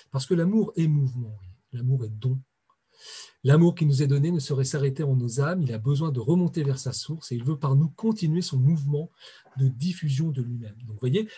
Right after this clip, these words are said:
l'amour veut nous conquérir pour nous remonter au Père, mais l'amour veut aussi nous mettre en mouvement pour se donner aux autres, vous voyez.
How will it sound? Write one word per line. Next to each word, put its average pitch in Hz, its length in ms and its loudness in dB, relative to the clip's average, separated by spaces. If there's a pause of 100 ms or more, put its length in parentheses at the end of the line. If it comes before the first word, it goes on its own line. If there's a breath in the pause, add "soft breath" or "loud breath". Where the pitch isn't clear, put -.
(120)
l'amour 156 360 4
veut 117 140 -6
nous 110 100 -6
conquérir 208 680 -4
pour 120 120 -10
nous 104 100 -12
remonter 165 460 4
au 139 100 2
Père, 147 360 -4 (520)
mais 139 80 4
l'amour 170 340 4
veut 143 140 -2
aussi 220 460 -4 (220 loud breath)
nous 143 120 6
mettre 208 280 4
en 139 80 6
mouvement 226 720 6 (280)
pour - 400 0
se - 180 -2
donner 214 520 4
aux 165 220 2
autres, 135 280 -4
vous 123 80 -14
voyez. 131 120 -14